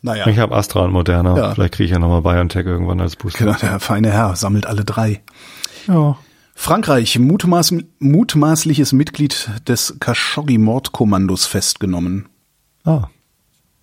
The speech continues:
Speaker 1: Ja.
Speaker 2: Jetzt erst, das ist doch auch schon wieder zwei Jahre her oder sowas.
Speaker 1: Noch länger her. Dann soll der mal ordentlich auspacken, aber gegen Saudi-Arabien traut sich ja eh keiner das Maul aufzumachen.
Speaker 2: Nee, da, die kaufen immer so schön Panzer.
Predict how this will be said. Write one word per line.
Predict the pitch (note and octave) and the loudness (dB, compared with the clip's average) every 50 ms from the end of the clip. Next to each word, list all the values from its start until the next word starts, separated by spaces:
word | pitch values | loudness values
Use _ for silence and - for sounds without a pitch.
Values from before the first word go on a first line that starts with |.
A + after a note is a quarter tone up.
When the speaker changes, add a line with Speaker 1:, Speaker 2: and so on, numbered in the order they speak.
| _ _ _ _ _ _ | _ _ _ _ _ _
Speaker 1:
Ja. | A#2 A2 G2+ F#2 E2 D#2 _ _ _ _ _ - - | -2 0 0 0 -2 -6 _ _ _ _ _ -10 -4
Speaker 2:
Jetzt | - G2+ A#2 - - | -2 -2 -2 -2 -2
erst, | - G2+ F2 E2+ - | -4 -2 -2 -2 -2
das | - D#2 | -2 -2
ist | - - G#2 | -2 -2 -4
doch | G2 | -2
auch | G#2 | -2
schon | - - G#2 F2+ | 0 2 2 2
wieder | E2+ F2 | 2 0
zwei | - - - F2+ | 0 -2 -2 0
Jahre | F2 F2+ F2+ F2+ F2+ | 2 2 2 2 2
her | F#2 F#2 F#2 F#2 | 2 2 0 0
oder | F#2 F#2 | 0 -2
sowas. | F#2 F#2 F2+ F#2 F#2 | -2 -2 -4 -4 -4
Speaker 1:
Noch | G2+ - - | -6 -8 -8
länger | G2 F#2+ G2 G2 F#2 | -8 -8 -6 -6 -6
her. | F#2+ F#2+ F#2+ F#2+ F2+ F2+ F#2+ | -6 -6 -6 -6 -8 -6 -6
Dann | G#2 G#2 | -2 0
soll | G#2+ B2+ C#3+ | 2 2 4
der | D3 | 4
mal | C3 B2 | 4 2
ordentlich | A#2 C3+ D3 D3+ C3+ - C3+ | 2 2 2 2 0 0 2
auspacken, | A#2+ C#3 - - - B2 - - A2 G#2 G#2 C3+ | 2 0 0 -2 -4 -4 -2 -2 -2 -2 -2 -4
aber | - B2 A2 A2+ G#2+ G#2+ G2+ G2 - - _ | -6 -4 -2 -2 0 -2 -2 -6 -10 -12 _
gegen | - A2 G2+ G#2+ | -4 -2 -2 0
Saudi-Arabien | A2 A2 G#2+ A2+ G#2+ G2+ G#2+ A2 A2 A#2+ A#2 | 0 0 0 0 2 2 2 2 2 2 2
traut | - - A#2 - | 0 -2 -2 -2
sich | F#2 F2+ | -2 -2
ja | A#2+ A2 | -2 -2
eh | A#2 B2 | -2 -2
keiner | - - G#2 G2+ | -4 -2 -2 -2
das | G2+ - - | -2 -2 -2
Maul | G2+ F#2+ G2+ | -2 -2 -2
aufzumachen. | G2 F#2+ - - - G#2 G2+ G2 G2+ G#2 - _ _ _ | -4 -6 -6 -6 -6 -6 -4 -4 -6 -8 -10 _ _ _
Speaker 2:
Nee, | - A#2+ A#2+ A#2 A#2 A2+ - - _ _ _ _ _ _ _ _ - _ | 0 2 2 2 2 0 -4 -8 _ _ _ _ _ _ _ _ -10 _
da, | - A2 G#2 G2+ G2+ | 0 2 2 2 2
die | G2 G2+ | 2 0
kaufen | - - A#2+ A#2 - | 0 0 -2 0 0
immer | A2 G2 F#2 | 0 0 0
so | F2+ | -2
schön | - - G2+ F#2 | -2 -2 -4 -4
Panzer. | - - - F2+ - - G2 F2 | -4 -6 -8 -6 -6 -6 -8 -8